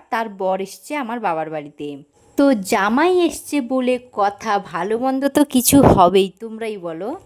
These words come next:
তাই আমার বাবা বাজার থেকে মাংস নিয়ে এসছিল, আর সাথে হয়েছিল কিছু ভাজাভুজি।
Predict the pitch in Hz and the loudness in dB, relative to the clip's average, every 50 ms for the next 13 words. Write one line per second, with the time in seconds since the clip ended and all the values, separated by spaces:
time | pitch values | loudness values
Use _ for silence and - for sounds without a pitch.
0 | _ - 214 196 190 214 240 285 302 285 233 214 208 208 196 185 175 175 165 160 | _ -4 -2 -2 0 2 2 2 2 2 0 0 0 -2 -2 -2 0 -2 -2 0
1 | 175 185 254 320 320 262 208 190 175 190 185 190 - - 208 196 - 240 285 311 | 0 0 0 0 0 0 0 0 -2 -4 -6 -6 -8 -12 -12 -8 -4 -4 -2 -2
2 | 294 233 185 165 175 185 - - - 269 277 269 254 247 240 233 233 - - - | -2 -4 -6 -6 -8 -8 -8 -4 -4 -2 -2 0 0 -2 -2 -4 -4 -8 -14 -12
3 | - 247 220 233 247 269 311 294 - - 175 175 180 185 185 - - - 185 170 | -10 -6 -2 0 0 0 0 -2 -6 -4 -2 -2 -2 -2 -4 -8 -12 -12 -10 -10
4 | 175 - - 262 262 233 233 233 202 202 196 - - 208 202 214 220 220 - 196 | -8 -4 -2 -2 -2 0 0 -2 -2 -2 -6 -8 -10 -6 -6 -6 -8 -8 -14 -16
5 | 180 - - 302 320 - 285 208 202 170 175 175 170 160 175 170 147 143 147 151 | -16 -12 -8 -6 -6 -4 -4 -4 -6 -4 -4 -6 -6 -6 -10 -12 -14 -12 -12 -12
6 | 151 151 | -12 -12